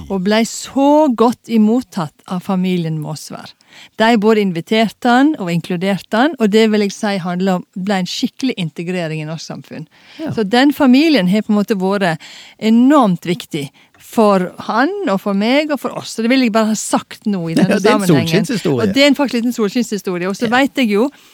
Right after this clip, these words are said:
Speaker 1: at han var engasjert i politikken, men det ble senere enn, enn, enn i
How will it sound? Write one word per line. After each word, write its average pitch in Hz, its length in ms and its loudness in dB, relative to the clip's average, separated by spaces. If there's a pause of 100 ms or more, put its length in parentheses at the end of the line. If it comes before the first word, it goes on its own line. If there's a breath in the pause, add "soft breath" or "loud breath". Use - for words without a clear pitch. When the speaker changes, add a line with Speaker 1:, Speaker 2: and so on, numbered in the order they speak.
(220 soft breath)
Speaker 1:
at - 440 -4 (360 soft breath)
han 226 280 0
var 208 140 2
engasjert 202 280 -4
i 196 40 -6
politikken, 202 500 -4
men 190 100 -4
det 233 140 0
ble 220 140 -2
senere 190 560 -2
enn, - 80 -12
enn, 185 320 -8
enn 175 200 -8
i 170 120 -8